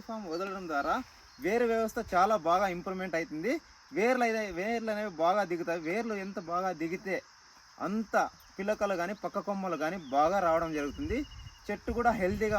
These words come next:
ఉంటుంది. దాంతోపాటుగా మనము ఈ పైరు నాటిన కొన్ని రోజులకు ఈ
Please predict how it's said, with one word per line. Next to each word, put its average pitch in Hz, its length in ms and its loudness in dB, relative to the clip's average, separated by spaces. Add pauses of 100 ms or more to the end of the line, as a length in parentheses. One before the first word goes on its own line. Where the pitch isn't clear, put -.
ఉంటుంది. 131 320 -4 (460)
దాంతోపాటుగా 185 760 4 (100)
మనము 170 260 -2 (1500)
ఈ 247 40 2 (800)
పైరు 226 300 2
నాటిన 208 300 0 (440)
కొన్ని 208 240 -4
రోజులకు 226 360 -2 (240)
ఈ 220 40 -6